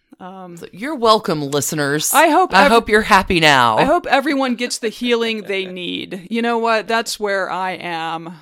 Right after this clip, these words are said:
Speaker 1: Um, as far as I know, Johnny is single and Amber is, uh, dating a woman now. So,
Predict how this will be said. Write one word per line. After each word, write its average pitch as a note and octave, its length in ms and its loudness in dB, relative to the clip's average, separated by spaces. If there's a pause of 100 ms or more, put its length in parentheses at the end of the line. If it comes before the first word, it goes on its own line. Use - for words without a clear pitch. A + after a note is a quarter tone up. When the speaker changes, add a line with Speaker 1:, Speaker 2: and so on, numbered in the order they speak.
(120)
Speaker 1:
Um, F3+ 320 -10
as F#3 120 -10
far A#3+ 160 -4
as A#3+ 100 -2
I A#3 80 -2
know, A3+ 160 -2
Johnny G3+ 320 -4
is G3 120 -4
single F#3+ 600 -6
and F3 500 -12 (640)
Amber F#3 540 -8
is, F#3 680 -8
uh, F3 460 -8
dating E3+ 320 -10
a E3 80 -14
woman E3+ 300 -16
now. F3 280 -16 (120)
So, E3 360 -20